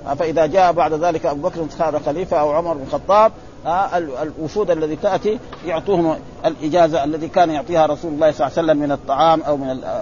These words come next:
من ال-، أي شيء أو من المال. لا، لا. وإنما المراد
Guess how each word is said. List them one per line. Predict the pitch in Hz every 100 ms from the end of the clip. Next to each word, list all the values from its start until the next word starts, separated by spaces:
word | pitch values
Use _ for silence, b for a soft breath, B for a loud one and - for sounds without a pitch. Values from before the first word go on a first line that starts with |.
| 104 135 131 120
من | 131 107
ال-، | 135 131 170
أي | 156 131
شيء | 156 131 B B -
أو | 208
من | 190 180
المال. | 151 170 160 - - - - -
لا، | 131
لا. | 95 - - - - - -
وإنما | 147 151 180 165
المراد | 147 156 214 190